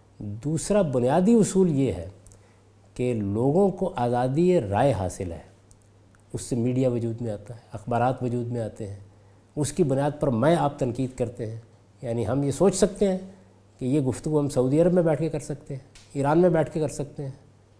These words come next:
یہ جو مذہبی پاپائیت ہے دوسری جگہ بادشاہیت،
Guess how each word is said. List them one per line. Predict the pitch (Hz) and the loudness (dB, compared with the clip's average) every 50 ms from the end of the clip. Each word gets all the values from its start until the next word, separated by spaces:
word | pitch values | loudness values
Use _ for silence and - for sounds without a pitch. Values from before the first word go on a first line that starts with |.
| - | -6
یہ | 131 139 143 | -2 0 0
جو | 143 151 156 156 139 | 2 2 2 2 4
مذہبی | 127 123 117 139 151 160 147 | 4 4 4 6 4 4 2
پاپائیت | - 127 113 107 - 107 107 117 135 151 143 143 | 2 0 -2 -2 0 0 0 2 2 2 0 0
ہے | 135 127 131 - - - _ _ - | -4 -8 -8 -14 -20 -20 _ _ -16
دوسری | - 110 123 113 123 139 143 | -8 -4 -2 0 0 0 0
جگہ | 139 131 123 143 156 156 - - _ _ - - | 0 0 0 -2 -6 -8 -12 -20 _ _ -10 -6
بادشاہیت، | 98 95 95 - - 92 90 107 | -6 -6 -6 -6 -10 -10 -10 -12